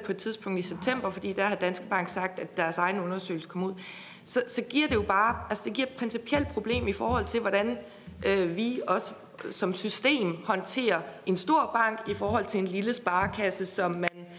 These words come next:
øh, går ind, øh, med det samme og siger, "Ej, I får altså ikke lov at undersøge jer selv. Nu, øh, nu falder hammeren." Øh, og,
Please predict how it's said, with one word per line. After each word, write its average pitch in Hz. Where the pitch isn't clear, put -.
øh, 175
går 180
ind, 214
øh, 165
med 190
det 180
samme 175
og 170
siger, 180
"Ej, 175
I 185
får 175
altså 175
ikke 175
lov 170
at 160
undersøge 180
jer 151
selv. 202
Nu, 196
øh, 175
nu 190
falder 190
hammeren." 180
Øh, 185
og, 196